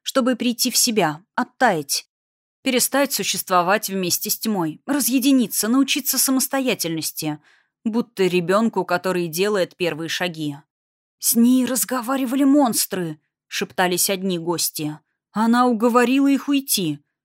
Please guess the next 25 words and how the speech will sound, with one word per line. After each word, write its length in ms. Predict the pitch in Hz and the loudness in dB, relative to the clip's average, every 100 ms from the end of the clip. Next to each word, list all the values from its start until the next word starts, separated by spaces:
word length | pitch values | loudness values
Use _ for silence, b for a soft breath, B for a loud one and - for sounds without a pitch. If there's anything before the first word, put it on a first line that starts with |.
| _ | _
вторили 500 | - - 190 175 180 | -14 -4 -2 0 -2
им 180 | 180 175 | -2 -2
другие. 580 | 185 208 185 156 151 143 _ _ _ _ _ | -2 -4 -4 -4 -6 -10 _ _ _ _ _
«Ох!» 540 | 262 262 - - - _ _ _ _ _ _ | 2 2 2 -2 -6 _ _ _ _ _ _
Вдруг 400 | - 208 240 233 | -10 -2 -2 -2
единый 460 | 220 226 202 233 233 | -2 -2 2 2 2
вздох 480 | 202 196 196 170 - | -2 -2 0 -2 -4
прокатился 640 | 175 180 170 175 156 170 | -4 -2 -2 -4 -4 -6
по 100 | 170 | -4
толпе. 580 | 175 180 180 151 143 147 _ _ _ _ _ | -4 -4 -4 -4 -6 -12 _ _ _ _ _
Мы 160 | 226 254 | 0 0
с 120 | - | 2
Алексисом 640 | 214 226 254 - - 226 | 0 0 0 -2 0 0
обернулись 520 | 220 220 214 240 226 - | 0 0 0 0 0 -2
к 60 | |
завесе. 720 | 196 226 196 156 - 147 147 - _ _ _ _ _ | -2 -2 -2 -4 -4 -6 -10 -18 _ _ _ _ _
Та 180 | 254 254 | 0 0
всасывалась 720 | - - 240 - 233 233 - | 0 0 0 0 0 0 0
во 100 | 220 | -2
тьму, 400 | 220 208 156 147 _ | -2 -4 -4 -6 _
входила 560 | - - 180 175 226 208 | -8 -2 -2 -2 0 0
в 80 | 185 | 0
неё 260 | 196 185 | -2 -2
туманным 540 | 185 214 208 196 214 233 | -2 -2 0 0 0 0
облаком. 600 | 190 170 - 160 151 | 0 -4 -4 -4 -4